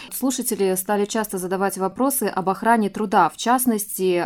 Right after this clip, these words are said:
об инструктаже при приеме на работу.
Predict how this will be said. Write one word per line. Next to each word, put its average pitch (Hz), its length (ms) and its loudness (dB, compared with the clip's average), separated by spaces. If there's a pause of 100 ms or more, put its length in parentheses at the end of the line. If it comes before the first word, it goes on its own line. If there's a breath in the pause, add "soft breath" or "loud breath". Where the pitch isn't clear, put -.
(100)
об 175 260 -4
инструктаже 190 880 0
при - 260 -4
приеме 190 460 -2
на 185 80 -4
работу. 175 480 -2